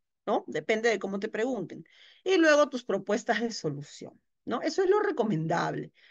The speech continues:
Pero como yo siempre les digo, ya la pelota queda en su cancha. O sea, si tú quieres ir a decir que estás a favor porque tienes conflicto con eso, bueno, ¿qué vamos a hacer? Ya si te tocó la pregunta, cada uno asume también las consecuencias de lo que dijo y lo que no dijo,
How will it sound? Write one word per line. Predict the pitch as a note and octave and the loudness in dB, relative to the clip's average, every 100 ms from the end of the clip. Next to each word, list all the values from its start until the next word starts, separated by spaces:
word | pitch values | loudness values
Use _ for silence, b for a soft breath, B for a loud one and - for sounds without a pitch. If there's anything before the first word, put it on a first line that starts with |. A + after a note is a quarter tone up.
| b b | b b
Pero | A#3 A#3 | 2 2
como | A3 | 2
yo | B3 D4 | 0 2
siempre | F4+ C#4 D4+ | 2 2 2
les | C#4 | 2
digo, | C#4 C4 C#4 | 2 4 4
ya | G#3+ G#3+ | 4 4
la | A3+ A#3 | 4 4
pelota | - G3 G#3+ A3 | -2 -4 -4 -4
queda | G3 | -2
en | G#3 | -2
su | - E3 | -2 0
cancha. | G#3 G3 G#3 - - _ _ _ | 2 2 -2 -8 -18 _ _ _
O | |
sea, | E3 E3 | -4 -4
si | F3 | -4
tú | D3+ B3 C#4 C4+ - _ _ _ | 0 2 2 -2 -12 _ _ _
quieres | G3+ G#3+ G#3 | 0 0 2
ir | A3 | 4
a | G#3+ | 4
decir | G3+ A#3 | 2 0
que | G#3 | -2
estás | G3+ G3+ | -2 -4
a | A#3+ | 0
favor | A3 G3+ A#3+ C4 A#3 | 2 6 8 6 4
porque | G3+ G#3 F3 E3+ F3+ | -4 -10 -8 -8 -8
tienes | - G3 - F#3+ - - G3+ - - - | -8 -10 -10 -14 -12 -10 -10 -10 -16 -6
conflicto | G#3+ G#3 A#3 G#3+ A3 | -6 -2 -2 0 2
con | B3 | 2
eso, | B3+ - C4+ _ _ _ _ | 2 0 -6 _ _ _ _
bueno, | D3+ D#3+ D3 | -4 -2 -4
¿qué | - | -4
vamos | D#3 D#3+ D3+ | -4 -2 -2
a | |
hacer? | F3+ C4 A3+ - _ _ _ _ _ _ | 0 2 0 -2 _ _ _ _ _ _
Ya | - F3 | -2 0
si | G3 G3+ | 0 -4
te | F#3+ | -4
tocó | F#3+ F#3+ G#3+ | -2 0 4
la | A3 | 4
pregunta, | A#3 A#3+ C4+ B3 A#3+ - | 4 2 2 2 0 2
cada | G3 G3 | 2 2
uno | G3 G3 F3+ | 2 0 -4
asume | - F#3+ F#3 | -4 -4 -2
también | F3 E3+ F#3 | -2 -2 -4
las | G3+ | -2
consecuencias | G3 F3+ - G3+ A#3 G#3 | -4 -4 -4 0 2 2
de | |
lo | F3+ D#3 | 2 0
que | E3 | -2
dijo | A3 A#3 | -2 0
y | C4 | 0
lo | - | 0
que | C#3 | -2
no | E3+ | 0
dijo, | F3+ D#3 | 0 -2